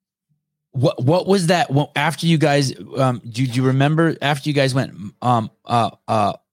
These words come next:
mano a mano, after you had your kind of, like, loving with them, and then they came back the next day and poked at you? Um, do you remember what the poke was? <sighs>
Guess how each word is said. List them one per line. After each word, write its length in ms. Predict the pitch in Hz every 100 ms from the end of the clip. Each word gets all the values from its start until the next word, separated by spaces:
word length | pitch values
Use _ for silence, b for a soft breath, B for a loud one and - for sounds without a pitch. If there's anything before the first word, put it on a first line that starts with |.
| _ _ _ 113 107 _ -
mano 380 | 123 131 131 117
a 80 |
mano, 300 | 113 120 117
after 260 | 110 113 120
you 140 | 113
had 160 | 120 113
your 100 | 107
kind 220 | 120 110
of, 80 | 104
like, 200 | 107 95
loving 400 | 104 117 120 110
with 140 | 101
them, 180 | 101 101
and 80 | 101
then 120 | 104
they 100 | 104
came 240 | 95 113 107
back 220 | 104 -
the 100 | 101
next 260 | 104 -
day 180 | 107 107
and 120 | 101
poked 260 | - 107 -
at 220 | 98 -
you? 220 | 95 87 b b b
Um, 180 | 101 101
do 80 | -
you 140 | 104 110
remember 260 | 110 113
what 140 | 107 110
the 60 |
poke 280 | 98 104 101
was? 320 | 120 127 - - _ _ _ _ _ _ _ _ - _ _ _ _ _ _ _ _ _ _ _ _ _ _ _ _ _ _ _ _
<sighs> 60 | -